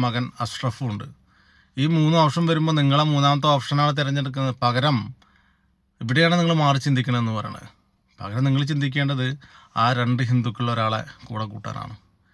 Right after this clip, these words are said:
കാരണം അടിസ്ഥാനപരമായിട്ട് സാമ്പത്തികപരമായിട്ടും താഴെത്തട്ടിലോട്ട് അവർ പോയിക്കൊണ്ടിരിക്കുകയാണ്. അവരെ ഈ പറയുന്ന പോലെ സാമ്പത്തികമായിട്ട് ഞെരുക്കിക്കൊണ്ട് ഒരു മതമാറ്റമാണ് നിങ്ങൾ പ്രതീക്ഷിക്കുന്നതെങ്കിൽ നിങ്ങൾ ശരിക്കും ഈ പറയുന്ന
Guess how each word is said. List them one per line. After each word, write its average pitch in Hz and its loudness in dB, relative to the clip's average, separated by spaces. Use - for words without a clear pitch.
കാരണം 175 2
അടിസ്ഥാനപരമായിട്ട് 151 2
സാമ്പത്തികപരമായിട്ടും 123 -2
താഴെത്തട്ടിലോട്ട് 113 -6
അവർ 113 -6
പോയിക്കൊണ്ടിരിക്കുകയാണ്. 107 -12
അവരെ 175 6
ഈ 165 0
പറയുന്ന 180 4
പോലെ 180 2
സാമ്പത്തികമായിട്ട് 175 4
ഞെരുക്കിക്കൊണ്ട് 151 0
ഒരു 147 -2
മതമാറ്റമാണ് 147 4
നിങ്ങൾ 156 2
പ്രതീക്ഷിക്കുന്നതെങ്കിൽ 135 0
നിങ്ങൾ 135 4
ശരിക്കും 135 0
ഈ - 0
പറയുന്ന 127 0